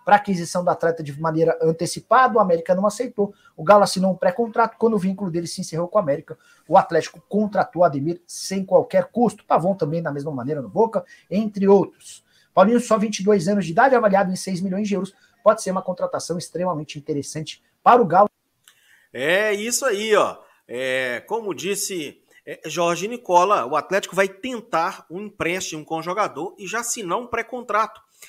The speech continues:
Speaker 2: Lembrando que Paulinho, é, tem contrato com o Bayern até junho de dois mil e vinte e três. Então, em janeiro, ele já pode assinar um pré-contrato com qualquer outro clube.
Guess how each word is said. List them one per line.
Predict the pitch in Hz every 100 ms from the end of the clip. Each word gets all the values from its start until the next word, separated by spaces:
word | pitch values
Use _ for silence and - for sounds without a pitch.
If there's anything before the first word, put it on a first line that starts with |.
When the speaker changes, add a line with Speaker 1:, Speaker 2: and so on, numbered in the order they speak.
| - -
Speaker 2:
Lembrando | 135 127 170 220
que | 226
Paulinho, | - 180 135 190 233 113 - _ _ -
é, | 127 135 131 123 120 _ -
tem | 180 160
contrato | - 165 139 131 -
com | - 202
o |
Bayern | 127 156 185 120 90 _ _ _ -
até | 185 180 165 175 175
junho | 135 143 202 202
de | 185
dois | 185 190 131
mil | 147 185
e |
vinte | 190 -
e |
três. | 170 180 135 - _ _
Então, | 123 120 180
em | 196
janeiro, | 175 196 151 156 196 180
ele | 135
já | 135 180
pode | - 175 240 220
assinar | 208 - 160 170
um | 190
pré-contrato | 190 190 233 233 233 185 220 -
com | - 165
qualquer | 208 185 - 220 214
outro | 226 226 247
clube. | 226 240 160 101